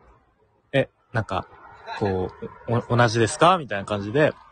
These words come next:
聞き返してくれて、で、そう、「あ、いや、実は僕は結構六年ぶりぐらいに久しぶりに来て」、みたいな。うん。で、元々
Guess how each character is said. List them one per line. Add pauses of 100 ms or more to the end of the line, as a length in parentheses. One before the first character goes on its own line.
(120)
聞
き
返
し
て
く
れ
て、 (800)
で、
そ
う、 (100)
「あ、 (420)
い
や、
実
は
僕
は
結
構
六
年
ぶ
り
ぐ
ら
い
に
久
し
ぶ
り
に (680)
来
て」、
み
た
い
な。 (160)
う
ん。 (1000)
で、 (380)
元
々